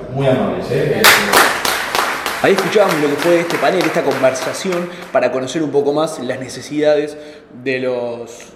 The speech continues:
Speaker 2: de los usuarios finales, de las personas reales, no aquellas personas que uno i-, idealiza para que cierre la, la plantilla de Excel del negocio, de la institución financiera, sino aquellos usuarios reales en distintas situaciones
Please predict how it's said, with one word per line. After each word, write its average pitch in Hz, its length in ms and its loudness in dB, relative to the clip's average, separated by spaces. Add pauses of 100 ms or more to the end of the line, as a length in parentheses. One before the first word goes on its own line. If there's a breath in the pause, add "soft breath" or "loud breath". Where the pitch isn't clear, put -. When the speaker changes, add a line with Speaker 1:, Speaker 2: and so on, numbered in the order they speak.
(100)
Speaker 2:
de 139 120 -4
los 151 120 -8
usuarios 202 320 -4
finales, 190 380 -6
de 135 60 -4
las 135 120 -6 (220)
personas 185 680 -8 (380 loud breath)
reales, 160 460 -2
no 151 80 -4
aquellas 160 280 -6
personas 147 420 -8
que 151 100 -14
uno 143 220 -8
i-, 127 380 -8
idealiza 139 760 -6 (240 loud breath)
para 127 220 -6
que 123 80 -12
cierre 143 380 -6
la, 117 280 -4
la 120 180 -8
plantilla 123 400 -10
de 123 120 -6
Excel 127 260 -10
del 113 100 -10
negocio, 151 380 -8
de 120 60 -6
la 120 40 -10
institución 117 360 -10
financiera, 143 520 -10 (280 loud breath)
sino 175 420 -8 (240 loud breath)
aquellos 147 300 -12
usuarios 139 280 -4
reales 190 360 0
en 127 60 -10
distintas 151 360 -10
situaciones 175 640 -8